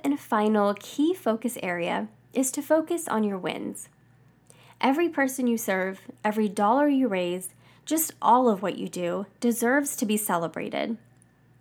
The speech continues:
It's natural for us to focus on the mistakes we've made or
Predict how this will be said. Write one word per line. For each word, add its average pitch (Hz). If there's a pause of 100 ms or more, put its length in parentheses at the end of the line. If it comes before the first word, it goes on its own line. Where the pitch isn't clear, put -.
(260)
It's 262
natural 262
for 220
us 202
to 226
focus 196
on 208
the 202
mistakes 202
we've 214
made 196
or 170